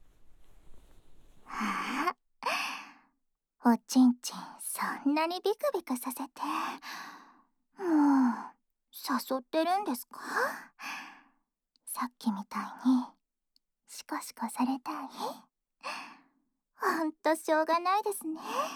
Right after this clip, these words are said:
<laughs> 出しちゃわないように、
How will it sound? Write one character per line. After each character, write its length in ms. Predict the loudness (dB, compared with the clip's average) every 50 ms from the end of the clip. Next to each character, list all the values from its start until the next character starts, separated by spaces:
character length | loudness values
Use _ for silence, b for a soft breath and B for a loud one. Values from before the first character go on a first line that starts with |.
| B B B B B _ _ _ _ _ _ _ _
<laughs> 2500 | 0 0 0 -2 -6 -8 -8 -10 -12 -16 _ _ _ _ _ _ _ _ -2 0 0 0 0 -2 -8 -12 -16 -20 -20 _ _ _ _ _ _ _ _ _ _ _ _ _ _ _ _ _ _ _ _ 2
出 180 | 4 4 4 2
し 140 | -2 -8 -8 -4
ち 80 | -2
ゃ 20 | -2
わ 180 | -2 -2 -4 -6
な 180 | -6 -6 -6
い 160 | -6 -4 -2
よ 80 | -2 0 0 -2 -6 -2 2 4
う 40 |
に、 180 | 4 4 2